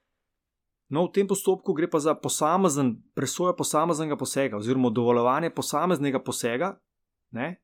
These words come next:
ne zdaj na tej strateški, neki programski ravni politični, ampak konkretno, jaz kot bi želel postaviti, ne vem,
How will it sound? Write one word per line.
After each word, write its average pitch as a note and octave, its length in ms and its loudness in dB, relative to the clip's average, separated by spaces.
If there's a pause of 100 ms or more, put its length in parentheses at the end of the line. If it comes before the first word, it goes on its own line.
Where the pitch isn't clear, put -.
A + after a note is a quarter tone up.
(120)
ne B2 260 -4
zdaj B2+ 160 -2
na B2 100 0
tej A2 220 -10
strateški, A#2+ 600 -6
neki - 220 -10
programski G#2+ 600 -4
ravni G#2+ 280 -4
politični, C#3+ 520 -6 (380)
ampak - 400 -4 (460)
konkretno, C#3+ 680 -2
jaz C3+ 480 -2 (220)
kot - 200 -6 (500)
bi A2 140 -4
želel A#2+ 400 2
postaviti, B2+ 600 -2
ne G2+ 60 -4
vem, F#2+ 180 -8